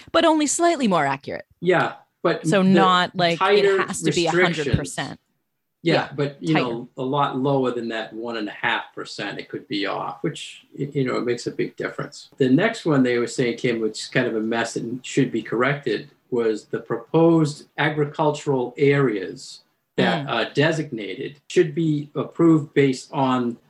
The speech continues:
Speaker 2: the wines being very distinctive, not that it's just a unique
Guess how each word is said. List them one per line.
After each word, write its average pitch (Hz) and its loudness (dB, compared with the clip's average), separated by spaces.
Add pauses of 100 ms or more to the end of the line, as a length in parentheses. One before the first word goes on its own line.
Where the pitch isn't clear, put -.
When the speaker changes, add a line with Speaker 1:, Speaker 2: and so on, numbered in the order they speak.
(580)
Speaker 2:
the 123 2
wines 143 2
being 131 2
very 139 4
distinctive, 127 -2
not 143 0
that 127 0
it's 120 -6
just 143 -4
a 117 0
unique 120 0